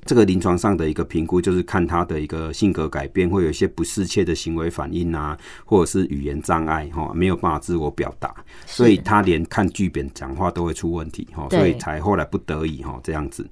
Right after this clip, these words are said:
Speaker 2: 嗯哼。
Speaker 1: 那第三种退化型的失智症呢，叫做路易氏体失智症。
Speaker 2: 是。
Speaker 1: 那路易氏体失智症呢，它本身这个很特殊的地方是在于会有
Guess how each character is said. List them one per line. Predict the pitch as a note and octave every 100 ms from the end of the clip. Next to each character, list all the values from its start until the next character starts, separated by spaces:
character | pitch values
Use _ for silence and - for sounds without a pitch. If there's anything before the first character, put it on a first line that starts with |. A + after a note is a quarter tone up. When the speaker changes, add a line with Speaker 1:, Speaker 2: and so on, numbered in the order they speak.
| -
Speaker 2:
嗯 | E3+ E3
哼。 | G3 F#3 F#3 F#3+
Speaker 1:
那 | F3+ D3+ E4+ -
第 | - C#3+
三 | A#2 - A#2 B2+
种 | - E2+ D2
退 | A#2 G2+
化 | G#2 F#2+
型 | - D#2
的 | D#2+
失 | D2+ F#2
智 | F#2 F#2+
症 | E2+ G2 E2
呢， | D2+
叫 | D2 F2+
做 | F#2+ E2+
路 | G2+ G#2+ F#2+
易 | F#2+ F#2
氏 | D#2+ - F#2+
体 | D#2 D2
失 | C2+ - D#2+
智 | E2+ D#2
症。 | E2+ D2+ - - - - -
Speaker 2:
是。 | - - F3 -
Speaker 1:
那 | - D3
路 | - D#3 D#3+
易 | D3+
氏 | - C3+
体 | F2+
失 | D2 A2
智 | G2+ A2
症 | G#2+ G#2+
呢， | F2+ D#2+
它 | G#2+
本 | - D2
身 | F#2+ F2+
这 | F#2
个 | E2
很 | D#2 D#2
特 | D2 F2+
殊 | E2 F2+
的 | D#2+
地 | F2
方 | E2+ E2
是 | F2
在 | - F2
于 | D2 C#2+
会 | - F#2
有 | C2